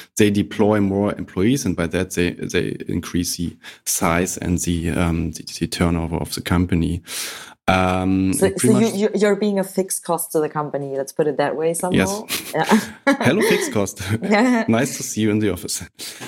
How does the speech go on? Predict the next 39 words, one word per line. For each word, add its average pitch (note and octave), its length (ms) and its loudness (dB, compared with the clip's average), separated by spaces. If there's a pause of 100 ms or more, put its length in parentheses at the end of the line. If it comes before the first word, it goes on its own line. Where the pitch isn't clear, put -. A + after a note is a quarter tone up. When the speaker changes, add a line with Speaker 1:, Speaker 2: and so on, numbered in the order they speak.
(120)
Speaker 1:
<laughs> - 720 -4
Why C#3 280 4
are E3+ 100 0
you F3 480 2
happy G2+ 580 0
as G2+ 220 0
an G2+ 100 2
employee? A2 540 2
Um, A#2 400 2
we G#2 100 -4
talked B2 300 0
earlier, B2 300 4 (140)
and G#2+ 360 0
you're G#2 200 0 (180)
pretty A2 200 4
happy A#2+ 320 2
right A#2+ 300 2
now. A#2 380 2
Are G2 60 -2
you G2 120 0
doing, G2 460 0 (100)
um, F#2+ 300 2
stuff - 300 0
that - 160 -2
matters G#2 360 2
to - 120 -2
you? B2 340 4 (320)
And F#2+ 200 2
why A#2+ 180 4
are C#3+ 160 2
you C3 100 2
happy? A#2+ 360 0
What's A#2 260 0
the - 80 -20
difference A#2 460 2
maybe G#2 200 2
to G2 140 -8
other A2 200 0
people? A2+ 680 0